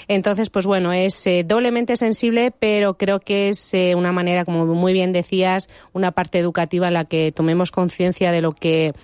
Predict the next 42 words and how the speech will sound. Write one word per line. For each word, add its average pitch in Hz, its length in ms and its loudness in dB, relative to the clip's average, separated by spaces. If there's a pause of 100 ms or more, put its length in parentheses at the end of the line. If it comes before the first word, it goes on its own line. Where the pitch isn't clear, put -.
(260)
que 185 80 0
al 165 80 0
final 175 320 0
es 180 140 -2
una 190 100 0
enfermedad 170 420 0
que 175 100 -4
está - 160 -2
ahí, 165 160 0
que 180 100 -4
nos 170 100 0
puede 165 180 -2
pasar 165 280 -2
a 156 60 -2
cualquiera. 170 500 0 (840)
Y 226 100 0
que 202 80 2
no 208 80 2
dejan 220 240 -2
de 220 80 -2
ser 220 140 -4
personitas, 202 600 -2 (340)
como, 185 360 -2
como 185 240 -2
somos 196 240 0
nosotros 196 480 -2
y 185 240 2
con 170 160 0
su 170 140 -2
historia, 180 380 -2
con 175 140 -4
su 170 180 -4
vida 180 220 0
y 175 60 -2
con, 151 400 -4 (320)
con 151 140 0
eso, 156 180 -2
con 156 180 0
un 160 120 2
nombre 170 360 0
y 160 60 -2
con, 151 560 -6